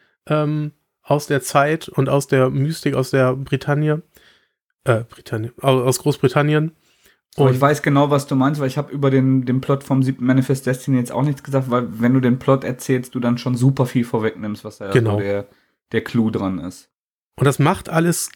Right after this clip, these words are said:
Speaker 1: ganz viel Spaß. Das passt alles super zusammen, aber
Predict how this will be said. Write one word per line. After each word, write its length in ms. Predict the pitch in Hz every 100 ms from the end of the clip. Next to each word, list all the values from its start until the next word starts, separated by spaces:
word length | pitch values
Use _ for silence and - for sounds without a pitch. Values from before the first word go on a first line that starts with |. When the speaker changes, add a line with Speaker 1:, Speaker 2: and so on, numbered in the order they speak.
| _ -
Speaker 1:
ganz 280 | 202 190
viel 180 | - 165
Spaß. 460 | - 190 180 127 -
Das 140 | 135
passt 260 | - 170 -
alles 220 | 160 147
super 340 | 139 180 180
zusammen, 560 | - 151 151 139 156 196 _ _ _ _ _ -
aber 460 | 147 156 135 185